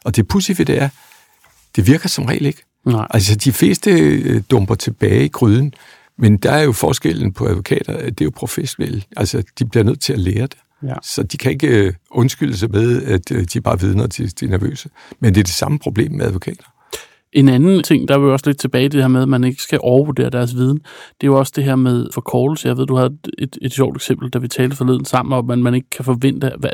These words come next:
Speaker 2: dommeren ved.
Speaker 1: Nå
Speaker 2: Kan du
Speaker 1: ja,
Speaker 2: fortælle det?
Speaker 1: det var en retssag, øh, som var en af de advokater, som blot læste dokumenterne op, og det var en sag om, øh,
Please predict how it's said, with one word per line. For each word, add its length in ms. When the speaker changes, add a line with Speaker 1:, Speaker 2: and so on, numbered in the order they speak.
Speaker 2:
dommeren 300
ved. 80
Speaker 1:
Nå 140
Speaker 2:
Kan 40
du 60
Speaker 1:
ja, 60
Speaker 2:
fortælle 220
det? 80
Speaker 1:
det 100
var 140
en 220
retssag, 560
øh, 460
som 240
var 60
en 160
af 60
de 140
advokater, 480
som 380
blot 240
læste 220
dokumenterne 500
op, 340
og 320
det 120
var 120
en 100
sag 360
om, 320
øh, 640